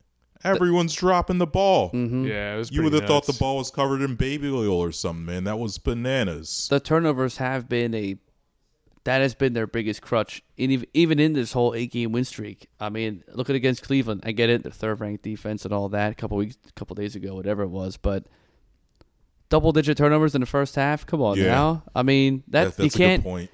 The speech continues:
Speaker 2: you can't play, you can't prepare yourself for the playoffs and coming down this stretch when you got Boston at a crucial spot at the last game of the year, and you're giving up eighteen, twenty turnovers a game. You can't do that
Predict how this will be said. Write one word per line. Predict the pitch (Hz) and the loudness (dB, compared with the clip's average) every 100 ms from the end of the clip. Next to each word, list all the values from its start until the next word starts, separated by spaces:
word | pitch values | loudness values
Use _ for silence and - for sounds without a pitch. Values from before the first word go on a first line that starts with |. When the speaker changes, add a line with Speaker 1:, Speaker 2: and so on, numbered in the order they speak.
| - | -2
Speaker 2:
you | 147 | 0
can't | - 190 175 | 2 2 2
play, | - 165 170 | 2 4 4
you | 120 139 | 2 2
can't | 165 170 160 - - _ _ _ - | 2 2 0 -8 -20 _ _ _ -6
prepare | 143 - 147 156 | -4 0 0 0
yourself | 147 - 135 131 | -2 0 0 0
for | 117 | -2
the | - | -2
playoffs | - 131 107 104 - | 2 4 4 2 0
and | 110 | -2
coming | 123 120 | 0 0
down | 117 117 110 | 0 0 0
this | 110 | -4
stretch | - 123 110 101 - | -4 0 0 -2 -10
when | 113 104 | -8 -6
you | |
got | 101 110 113 | -2 -2 0
Boston | - 117 135 - 120 113 - _ - _ _ 120 | 0 2 0 0 0 -2 -6 _ -20 _ _ -2
at | 110 | -2
a | |
crucial | - 139 143 117 | 0 2 2 2
spot | 117 - 117 120 107 | -2 0 0 0 -4
at | 113 - | -6 -6
the | 104 | -4
last | 107 110 - | -2 -4 -4
game | 113 104 | -4 -2
of | |
the | 95 | -2
year, | 101 110 123 131 - - _ _ - | 0 2 2 0 -6 -20 _ _ -4
and | 117 | -2
you're | 110 | -2
giving | 117 127 117 | 0 2 4
up | 123 - | 2 0
eighteen, | 117 120 - 120 131 | -4 -4 -2 2 2
twenty | 127 117 127 | 2 0 0
turnovers | 117 120 123 139 120 | 0 2 4 2 0
a | |
game. | 101 117 131 165 170 _ _ _ _ | -2 0 2 2 -2 _ _ _ _
You | 151 | -2
can't | - 190 160 | 2 2 4
do | 147 202 247 | 4 4 4
that | 120 - | 0 -8